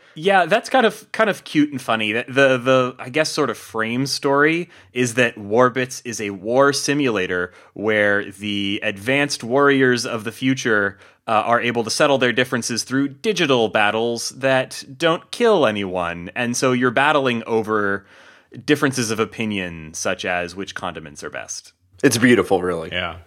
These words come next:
Speaker 3: that's, that's pretty cool. I, I like, I like that aspect of it, and that makes, that makes the, uh, the hashtag system,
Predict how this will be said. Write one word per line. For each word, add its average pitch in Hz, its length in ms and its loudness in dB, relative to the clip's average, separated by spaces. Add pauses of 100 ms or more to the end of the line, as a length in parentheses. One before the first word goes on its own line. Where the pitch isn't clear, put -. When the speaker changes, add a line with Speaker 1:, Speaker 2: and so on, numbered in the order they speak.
Speaker 3:
that's, - 720 -6 (160)
that's 147 140 -8
pretty 131 220 -2
cool. 82 280 -6
I, 85 140 -2
I 107 160 -2
like, 143 360 0
I 165 60 -2
like 180 240 2
that 170 160 2
aspect 131 480 0
of 165 100 2
it, 175 140 0
and 127 120 -2
that 143 120 0
makes, 135 380 -2 (160)
that 123 160 -2
makes 113 300 -6
the, 101 280 0
uh, 87 280 -2 (100)
the 95 80 -6
hashtag 107 720 -2
system, 85 500 -6